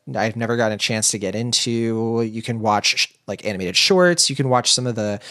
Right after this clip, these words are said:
video on demand movies that Warner Brothers has made for animation. You can watch Teen Titans, like, all of those seasons on, on this thing. It, it's really cool. I, I think that it's, it's only eight dollars a month.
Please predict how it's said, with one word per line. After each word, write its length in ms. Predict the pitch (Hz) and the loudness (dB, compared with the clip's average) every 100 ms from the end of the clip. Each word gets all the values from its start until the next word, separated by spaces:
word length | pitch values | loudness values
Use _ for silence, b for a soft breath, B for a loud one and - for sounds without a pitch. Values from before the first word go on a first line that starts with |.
| B B _ - | B B _ -8
video 340 | 139 127 127 | 0 4 4
on 140 | 123 120 | 4 0
demand 400 | 113 101 110 143 | -2 0 0 2
movies 420 | 139 139 139 139 | 4 4 4 4
that 120 | 147 | 2
Warner 220 | 143 147 | 2 0
Brothers 320 | 143 147 147 139 | 2 2 2 0
has 160 | 135 | -2
made 400 | 131 131 135 135 | 2 4 4 4
for 140 | - 135 | 0 -2
animation. 720 | 139 135 135 - 147 147 139 B B B | 0 0 0 0 0 -2 -6 B B B
You 120 | 117 | -8
can 260 | 113 113 110 | -4 -4 -4
watch 580 | 107 107 104 - - - | 0 2 2 2 0 0
Teen 220 | - 127 | -2 -2
Titans, 580 | - 104 123 170 185 - | -2 -2 -2 -2 -2 -2
like, 140 | 107 - | -2 2
all 240 | 110 131 | 2 4
of 80 | 123 | 2
those 160 | 123 | 0
seasons 600 | - 110 107 135 139 147 B B B B _ | 2 0 0 0 0 0 B B B B _
on, 280 | 135 139 143 | 2 2 2
on 160 | 143 139 | 0 0
this 180 | 143 - | 2 2
thing. 280 | 139 139 | 2 2
It, 180 | 139 185 - | 2 0 0
it's 160 | - | 0
really 220 | 196 311 | 0 0
cool. 220 | - 277 104 | 2 2 2
I, 80 | 127 | 2
I 100 | - | 0
think 180 | 143 214 | -2 0
that 100 | 226 | 0
it's, 140 | 185 151 | 2 0
it's 240 | 143 - | 0 0
only 160 | 226 208 | 0 2
eight 180 | 147 160 | 0 2
dollars 320 | 127 131 110 | 4 4 2
a 60 | 101 | 0
month. 500 | 110 120 101 101 | 0 0 -2 -6